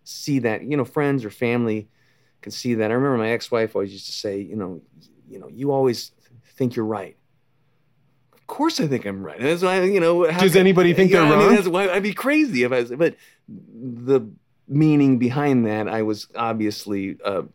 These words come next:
Speaker 1: willfully blind to, and it's that I wasn't open enough to the ideas of others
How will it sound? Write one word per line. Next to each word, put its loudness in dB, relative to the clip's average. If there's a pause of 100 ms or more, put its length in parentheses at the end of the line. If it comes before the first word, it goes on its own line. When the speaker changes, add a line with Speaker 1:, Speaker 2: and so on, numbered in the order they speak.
(120)
Speaker 1:
willfully -4
blind -4
to, -6
and -8
it's -14
that -4
I -8
wasn't -2
open 0
enough -4 (400)
to -6
the -4
ideas 0
of -4
others -4